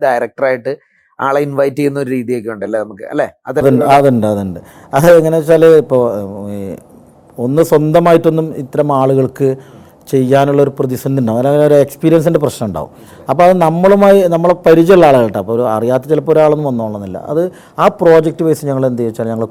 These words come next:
Speaker 2: കൂട്ടത്തിൽ അവരൊരു ഡയറക്ടറായിട്ട് അതിൽ പരിഗണിക്കും. അവർ തരുന്ന ഇൻവെസ്റ്റ്മെന്റ് അതിന് അനു-, ആ, അനുഗുണമായിട്ടുള്ളൊരു പെർസെൻറ്റേജ് അവർക്ക് റിട്ടേൺ നമ്മൾ കൊടുക്കും പ്രോഫിറ്റിൽ. പ്ലസ് ഞങ്ങളൊരു ഡയറക്ഷൻഷിപ്പിൻ്റെ ഭാഗമായിട്ട്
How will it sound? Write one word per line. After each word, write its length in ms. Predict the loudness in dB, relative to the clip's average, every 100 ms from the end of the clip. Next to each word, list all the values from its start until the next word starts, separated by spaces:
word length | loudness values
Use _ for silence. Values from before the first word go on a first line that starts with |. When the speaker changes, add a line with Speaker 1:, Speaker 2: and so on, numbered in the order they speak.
| -8
Speaker 2:
കൂട്ടത്തിൽ 380 | -8 -8 -6 -4
അവരൊരു 240 | -4 -6 -8
ഡയറക്ടറായിട്ട് 540 | -8 -10 -10 -10 -8 -10
അതിൽ 100 | -8
പരിഗണിക്കും. 480 | -10 -10 -14 -18 -20 _ _ -20 -20 _ 0
അവർ 140 | 2 4
തരുന്ന 320 | 2 2 0 -2 -2
ഇൻവെസ്റ്റ്മെന്റ് 640 | -4 -4 -6 -6 -6 -6 -8 -12 _ -20 -20 -20 _ -2
അതിന് 220 | 0 0 -2 -2
അനു-, 180 | -4 -4
ആ, 20 | -4 -2
അനുഗുണമായിട്ടുള്ളൊരു 760 | -4 -2 -2 0 -2 0 -2 -2 -4
പെർസെൻറ്റേജ് 460 | -4 -4 -4 -2 -2
അവർക്ക് 200 | -4 -6 -8
റിട്ടേൺ 260 | -8 -8 -8
നമ്മൾ 120 | -6 -8
കൊടുക്കും 220 | -10 -14 -12
പ്രോഫിറ്റിൽ. 440 | -12 -12 -16 -16 -20 _ -20 -12 -2
പ്ലസ് 220 | -2 -2 -8
ഞങ്ങളൊരു 280 | -4 -2 -2 -2
ഡയറക്ഷൻഷിപ്പിൻ്റെ 560 | -2 -4 -10 -8 -6 -2
ഭാഗമായിട്ട് 380 | -2 -4 -6 -6